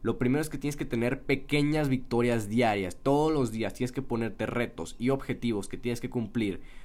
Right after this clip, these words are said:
para alcanzar la maestría en eso que es lo que tanto deseas, ¿ok? Las pequeñas victorias, los pequeños triunfos de hoy, escucha bien, los pequeños triunfos de hoy crean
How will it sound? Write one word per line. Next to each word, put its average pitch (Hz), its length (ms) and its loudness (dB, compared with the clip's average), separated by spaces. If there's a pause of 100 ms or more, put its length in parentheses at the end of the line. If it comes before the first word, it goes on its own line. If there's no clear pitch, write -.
(160)
para 113 160 4
alcanzar 107 480 0
la 123 120 4
maestría 98 880 -2
en 101 220 -6
eso 90 360 -8
que 92 100 -6
es 87 60 -6
lo 85 140 -6
que 85 80 -8
tanto 82 360 -6
deseas, 82 540 -8 (440)
¿ok? - 200 -6 (400)
Las 110 240 0
pequeñas 160 480 -2
victorias, 117 440 -2
los 110 120 -4
pequeños 196 380 -4
triunfos 131 580 2
de 90 120 0
hoy, 160 260 4 (460)
escucha - 300 -2
bien, 95 240 0 (380)
los 135 260 6
pequeños 190 680 2
triunfos 113 580 2
de 104 140 4
hoy 214 280 6 (640)
crean 123 460 4